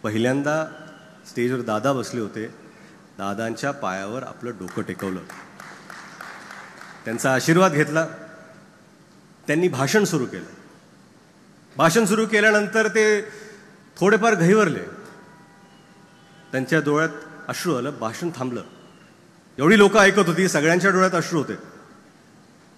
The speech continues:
काय आता पुढे करायचंय कुणालाच माहिती नव्हतं, कारण की साहेब बोलत नव्हते. त्यावेळेस काका, मला आठवतंय,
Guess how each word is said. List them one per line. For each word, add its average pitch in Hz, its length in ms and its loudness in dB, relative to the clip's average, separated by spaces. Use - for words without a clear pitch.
काय 160 260 6
आता 175 180 2
पुढे 165 260 0
करायचंय 165 380 2
कुणालाच 165 340 0
माहिती 151 260 2
नव्हतं, 120 240 -4
कारण 120 120 -6
की 147 60 0
साहेब 135 280 2
बोलत 143 300 0
नव्हते. 110 240 -8
त्यावेळेस 170 320 4
काका, 170 260 4
मला 185 280 6
आठवतंय, 135 460 2